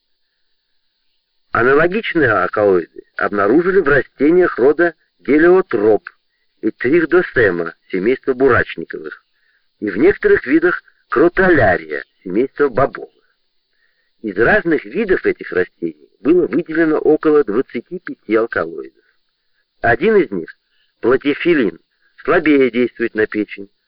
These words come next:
оказывает аторопиноподобное действие на глаза и кишечник. При заболеваниях органов брюшной полости он имеет преимущество перед атропином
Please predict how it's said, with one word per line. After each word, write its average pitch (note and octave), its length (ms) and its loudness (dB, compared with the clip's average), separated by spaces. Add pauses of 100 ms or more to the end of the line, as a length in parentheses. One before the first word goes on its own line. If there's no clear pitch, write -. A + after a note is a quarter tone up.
(200)
оказывает E3+ 640 2 (460)
аторопиноподобное D3 1400 2
действие G2+ 600 -2
на G#2+ 120 -2
глаза G#2+ 540 0 (180)
и D#3+ 80 -4
кишечник. - 640 -6 (1700)
При E3+ 160 2
заболеваниях E3+ 800 4
органов C#3+ 480 2
брюшной B2+ 460 -2
полости A2+ 800 0
он F3 240 0
имеет F3 300 2
преимущество B2+ 880 -2
перед G#2+ 320 0
атропином C3+ 680 -2